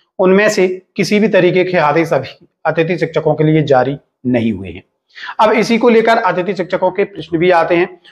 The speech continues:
और अतिथि शिक्षक साथी चिंतित भी हैं, क्योंकि बहुत जल्द चुनाव तारीखों का ऐलान हो जाएगा। उसके बाद में समस्त मध्य प्रदेश में आचार संहिता प्रभावी हो जाएगी। फिर किसी भी प्रकार के आदेश जारी होने की जो संभावना है वह बहुत कम हो जाएगी, यानी कि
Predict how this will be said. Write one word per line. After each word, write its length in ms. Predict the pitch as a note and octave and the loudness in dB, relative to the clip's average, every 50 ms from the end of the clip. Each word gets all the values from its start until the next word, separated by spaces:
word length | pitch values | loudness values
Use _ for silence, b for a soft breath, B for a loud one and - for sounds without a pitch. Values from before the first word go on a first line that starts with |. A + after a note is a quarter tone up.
| b b _ | b b _
और 80 | G#3 G#3+ | 0 2
अतिथि 420 | G#3+ G3+ G3 - A3 G#3 A#3 A3+ | 2 0 0 0 0 0 0 -2
शिक्षक 300 | A3 A3 - - A3 G#3+ | -2 -2 -2 -2 -2 -2
साथी 320 | - G3+ F3+ F3 - G#3+ | 2 0 0 0 0 -4
चिंतित 400 | G3 - F3 D#3+ D#3 D#3+ D3+ D#3 | -4 -2 -2 -2 -2 -4 -6 -6
भी 140 | C#3+ D3+ C#3 | -6 -6 -6
हैं, 140 | C3 - - _ _ _ | -6 -8 -12 _ _ _
क्योंकि 460 | - G3 G#3+ G3+ A3+ A#3+ B3 A#3+ B3 B B B B _ - | 0 0 0 2 2 0 0 0 -2 B B B B _ 0
बहुत 300 | E3+ E3 F3+ G3 E3 D#3 | 2 4 4 4 4 2
जल्द 280 | F#3+ F3+ D3+ F#3+ - - _ _ _ _ _ | 2 2 0 -2 -4 -10 _ _ _ _ _
चुनाव 240 | - E3 E3+ F3 F3+ | -2 2 2 2 2
तारीखों 380 | F3+ F3 E3 E3+ F3 E3 F3+ F3 | 4 2 2 2 2 0 0 0
का 340 | F#3 F#3 F3+ F3+ F3+ - - F3 | 2 2 2 2 -2 -6 -6 -2
ऐलान 280 | E3 E3 E3+ F3 F3+ | 0 2 2 2 4
हो 100 | F3 D#3+ | 4 2
जाएगा। 340 | D#3 D#3+ D#3+ E3+ E3 F3+ F3 - - - - | 2 2 2 2 2 2 0 0 -4 -8 -12
उसके 240 | F3 - - G3 | -12 -4 -2 0
बाद 220 | E3+ F3 D#3+ D#3+ D#3+ | 2 2 2 2 2
में 100 | F3+ F#3+ F#3+ - _ _ | -2 -4 -4 -6 _ _
समस्त 340 | - - F3 F#3+ G3+ F#3+ - G3+ | -6 -2 0 0 0 0 0 -2
मध्य 240 | F3 F3 E3 D#3 D3+ | -2 0 -2 -2 -4
प्रदेश 360 | E3 D#3+ C#3+ D3+ D3 D3 D3 | -4 0 0 0 -2 -2 -6
में 120 | C3+ A#2+ - _ _ _ _ - | -12 -12 -14 _ _ _ _ 0
आचार 340 | E3 D#3+ D#3+ D#3+ F#3 F#3 F3 | 0 0 2 2 2 0 2
संहिता 300 | F3+ E3 D#3 D3+ F3+ F3 | 2 0 0 0 0 0
प्रभावी 400 | F3+ D3+ D3 C#3+ C3+ C3 C3+ A#2+ | 0 0 0 0 0 0 -4 -8
हो 80 | A#2 | -8
जाएगी। 320 | A2 A#2 A2 A2 G#2+ G#2+ G#2+ _ _ _ B B B B B B B _ - | -8 -10 -10 -10 -14 -16 -20 _ _ _ B B B B B B B _ 0
फिर 180 | G#3+ A3+ A#3+ B3+ - - - | 4 4 4 4 2 -2 -4
किसी 220 | - F#3+ - A3+ A3 | -6 -2 0 0 0
भी 80 | B3 B3+ | 0 0
प्रकार 360 | - B3 G3 G#3 G3 G3 G3+ | 0 0 2 4 4 4 4
के 200 | G3+ A#3+ A#3+ A#3+ A#3+ - _ _ _ - | 2 0 0 0 -2 -8 _ _ _ 4
आदेश 320 | F3+ F3+ F3+ F#3+ A3+ A3 F3+ | 4 4 6 4 2 2 4
जारी 220 | G3+ F#3+ G3 G#3 | 4 4 4 4
होने 180 | G3+ F#3 F#3 G3 | 2 2 0 0
की 80 | G3+ G#3 | 0 0
जो 100 | G#3+ G3+ | -2 -2
संभावना 560 | G#3 G#3 G3+ F3+ E3+ E3+ F3 F3 F3 G3+ F#3+ | 0 0 0 0 4 4 4 4 4 2 0
है 100 | F3+ G3 G#3 - E3 D#3 | 0 -2 -4 -8 -4 -2
वह 140 | F3+ F3+ G3 | 0 0 0
बहुत 420 | F#3 F3+ E3 E3 F#3 F3+ - - - | 0 0 0 0 0 -2 -4 -4 0
कम 120 | F#3 F#3 | 0 2
हो 120 | F#3 E3+ E3 | 4 4 4
जाएगी, 300 | D#3+ D#3 D#3+ D#3 E3+ G#3 A3+ - - | 4 4 2 0 0 -4 -8 -12 -4
यानी 220 | F3+ F3+ F3+ F#3 F#3 | -2 0 0 0 0
कि 260 | - A3 A3 A3 | 0 -2 -2 -2